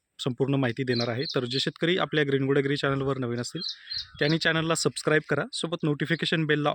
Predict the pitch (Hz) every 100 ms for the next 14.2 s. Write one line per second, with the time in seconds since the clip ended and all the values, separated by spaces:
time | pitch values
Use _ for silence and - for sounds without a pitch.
0 | 131 147 143 131 - - - - 123 -
1 | 117 127 147 151 139 147 139 135 131 131
2 | 131 123 110 98 92 92 - _ _ -
3 | - - - _ - 143 151 180 135 143
4 | 190 135 139 156 170 151 147 143 143 139
5 | 127 147 - 147 139 - 143 160 - _
6 | - - 123 117 - - _ - 120 131
7 | 151 - 139 - - _ _ _ - _
8 | - - - - 123 123 120 139 135 135
9 | 113 - - 120 123 127 131 156 - 131
10 | 135 131 127 143 107 - _ _ - -
11 | - - - 190 202 - - - 131 131
12 | 139 151 160 165 151 139 139 139 131 120
13 | 107 - 135 135 156 143 131 147 139 131
14 | 131